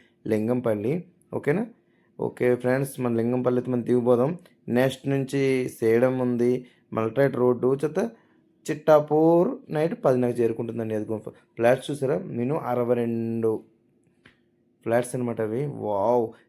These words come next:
నేనైతే అరవై రెండు ఫ్లాట్లే తీసుకుంటానండి, ఎందుకంటే నాకు పైన ఇష్టం. పైకి ఎక్కి చూస్తే కరం-, విమానం కూడా మనం మించి వెళ్తున్నట్టు, అమ్మో, మాడితే మనం ఉంటున్నా నేను. <laughs> అంతేలేండి, ఏదో వాళ్ళు జరిగింది కదా, ఏమి ఉండవు కదా అలాగా,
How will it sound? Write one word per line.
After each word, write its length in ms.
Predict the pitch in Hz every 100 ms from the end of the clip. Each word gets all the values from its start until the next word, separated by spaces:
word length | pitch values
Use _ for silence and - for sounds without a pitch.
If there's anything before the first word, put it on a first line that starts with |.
| -
నేనైతే 460 | 117 127 127 127 -
అరవై 280 | 117 120
రెండు 180 | 135 151
ఫ్లాట్లే 320 | 156 139 135
తీసుకుంటానండి, 640 | 147 120 117 107 104 104 101 -
ఎందుకంటే 300 | 113 110 123 123
నాకు 120 | -
పైన 280 | 101 127 165
ఇష్టం. 300 | 135 - 123 - 87 -
పైకి 300 | 92 127 151
ఎక్కి 180 | 151 143
చూస్తే 360 | 127 117 -
కరం-, 240 | 123 113 117 - -
విమానం 420 | 117 147 160 151
కూడా 180 | 147 131
మనం 200 | 139 123
మించి 380 | 123 139 143 143
వెళ్తున్నట్టు, 380 | 123 123 120 117
అమ్మో, 240 | 101 104 98 _ _ -
మాడితే 300 | 98 98 107
మనం 220 | 101 104
ఉంటున్నా 220 | 101 101
నేను. 260 | 101 101 101 - _ _ _
<laughs> 840 | 117 110 101 110 110 95 107 98 - - - _ -
అంతేలేండి, 420 | 117 117 127 156 120
ఏదో 220 | 110 98
వాళ్ళు 160 | 107 123
జరిగింది 260 | 113 113 117
కదా, 180 | 113 104
ఏమి 240 | 107 107
ఉండవు 220 | 107 104 104
కదా 100 | 104
అలాగా, 320 | 104 101